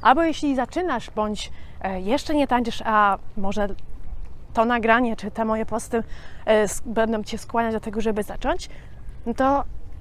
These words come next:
wytłumaczę Ci, że taniec socjalowy to jest taki, który nie jest choreografią, czyli k-, taki, który jesteś w stanie stworzyć tu i teraz, będąc na parkiecie z drugą osobą. I to jest ciekawe,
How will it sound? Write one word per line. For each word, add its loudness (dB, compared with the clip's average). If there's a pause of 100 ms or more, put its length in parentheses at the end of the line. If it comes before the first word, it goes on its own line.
(160)
wytłumaczę 0
Ci, 4
że 0
taniec -2
socjalowy 0
to 8
jest 4
taki, 0
który 0
nie 2
jest -4
choreografią, -2
czyli -4
k-, -12
taki, -4
który 2
jesteś -4
w -10
stanie 0
stworzyć 0 (440)
tu 4
i 4
teraz, -4 (320)
będąc 2
na 2
parkiecie -2
z -2
drugą -2
osobą. -2 (920)
I -8
to -4
jest -4
ciekawe, -2